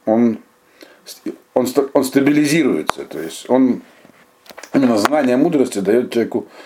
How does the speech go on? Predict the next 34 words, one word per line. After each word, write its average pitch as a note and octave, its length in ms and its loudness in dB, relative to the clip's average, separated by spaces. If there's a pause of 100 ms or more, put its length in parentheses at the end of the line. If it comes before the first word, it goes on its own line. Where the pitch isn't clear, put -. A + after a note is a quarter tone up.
(160)
стабильность C3+ 580 2
в - 20 -4
том A2 100 2
смысле, B2+ 320 2
что - 160 -4
не A#2+ 120 2
пропадёт C3+ 460 2
у G#2 60 2
него G2 160 2
будущий G2 420 -2
мир. G2 260 -4 (1160)
И D3+ 80 4
в C3+ 60 6
этом C#3+ 280 2
тоже B2+ 240 2
сумеет A2 500 0 (320)
правильно A2+ 360 2
поступать, - 540 0
написано. D#2+ 340 -4
Вот C#3 200 2 (200)
тикватха, C#3+ 540 2
то C#3+ 120 0
есть G#2+ 180 -4
то, D3+ 220 0
твои C#3 280 0
чаяния G#3+ 380 2
на C3 80 4
этот B2+ 220 -2
мир F3+ 200 -2
тоже, F#3 320 0
так D3+ 160 -2
сказать, C3 260 -4
будут, C3 380 0
э, A#2 120 2